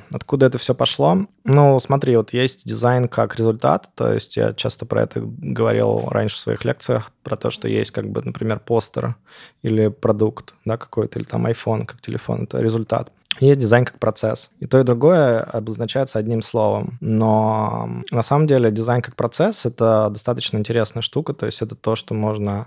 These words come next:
а, преподавать, это то, что можно людям давать как методику.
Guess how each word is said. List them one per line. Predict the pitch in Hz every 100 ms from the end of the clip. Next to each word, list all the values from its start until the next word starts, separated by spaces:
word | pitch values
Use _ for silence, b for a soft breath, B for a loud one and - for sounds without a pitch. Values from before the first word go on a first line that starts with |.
| _
а, | 135 110 104 104 107
преподавать, | 127 120 104 101 117 170 -
это | 117
то, | -
что | 113 -
можно | 113 107 110 113 107
людям | 107 107 107 104
давать | 104 107 -
как | -
методику. | - - 143 165 - 131 131